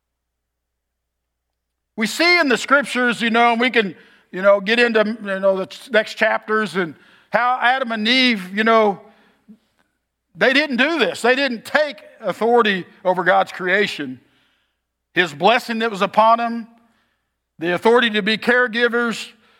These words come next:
to multiplication, to subdue dominion, they, they didn't take possession of that.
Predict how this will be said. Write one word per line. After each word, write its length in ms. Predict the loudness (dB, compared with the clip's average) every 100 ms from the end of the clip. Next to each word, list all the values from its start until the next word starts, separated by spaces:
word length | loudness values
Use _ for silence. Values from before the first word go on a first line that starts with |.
| _ _ -8
to 80 | -2
multiplication, 1200 | 2 2 0 -8 -10 -4 -2 0 -2 -6 -4 -4
to 100 | -6
subdue 500 | -2 -4 0 0 0
dominion, 640 | -2 0 0 2 2 0 -8 _ _ _ -2
they, 220 | -2 0
they 160 | -2
didn't 260 | -2 -6 -8
take 380 | 0 0 0 -6
possession 580 | -10 -2 0 0 -2 -2
of 120 | 2
that. 360 | 2 2 -2